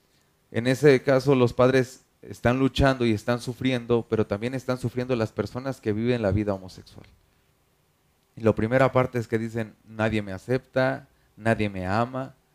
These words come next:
y empiezas a escuchar el susurro del diablo para que en automático tú aceptes ese tipo de vida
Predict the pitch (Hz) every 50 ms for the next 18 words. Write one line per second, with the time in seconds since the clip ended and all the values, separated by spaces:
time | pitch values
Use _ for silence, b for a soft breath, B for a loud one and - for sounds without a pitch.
0 | _ _ _ _ _ _ _ _ _ _ - 117 127 127 123 - - 131 135 123
1 | 143 131 131 131 - - 127 113 - 131 123 123 127 123 - 123 113 - 131 123
2 | 120 120 117 113 110 104 101 113 113 120 123 131 143 151 170 185 175 156 _ _
3 | _ _ - 104 104 98 98 - - 104 101 98 98 98 98 - - 98 101 113
4 | 120 127 131 - - 143 - - 127 117 _ - 120 117 113 113 - - 123 127
5 | 143 - _ - 135 127 120 127 117 - 123 110 - 117 117 - - 110 104 92
6 | 92 104 120 135 139 139 139 -